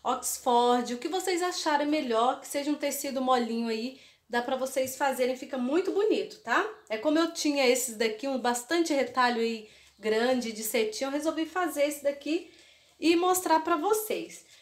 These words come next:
Essa, esse daqui, gente, é a parte do laço que eu vou fazer. Vai ficar um laço bem largo, tá? Que eu quero ele um lação. Ele tá com quarenta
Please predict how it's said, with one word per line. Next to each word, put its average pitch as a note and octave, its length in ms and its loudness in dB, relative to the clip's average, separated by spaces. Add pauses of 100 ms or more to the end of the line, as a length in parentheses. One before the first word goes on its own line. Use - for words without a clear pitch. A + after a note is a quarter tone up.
(220)
Essa, E4+ 420 2
esse G4+ 320 2
daqui, C4 340 0
gente, B3 280 0
é C#4 40 4
a C#4 40 4
parte C#4+ 360 -4
do B3 160 -4
laço C4 600 2
que - 80 -10
eu A3+ 40 -4
vou A#3 140 -8
fazer. A#3+ 380 -4
Vai G3+ 100 -6
ficar A3 200 -6
um A3+ 120 -6
laço A3 440 -8 (160)
bem B3 300 -6
largo, G#3+ 720 -6 (180)
tá? A#3 300 0 (680)
Que - 80 -16
eu G#3 100 -8
quero G3+ 340 -6
ele G#3 280 -4
um G3+ 160 -12
lação. G3 880 -8 (320)
Ele A3+ 200 0
tá A#3+ 160 0
com A#3 200 -6
quarenta A#3 960 -2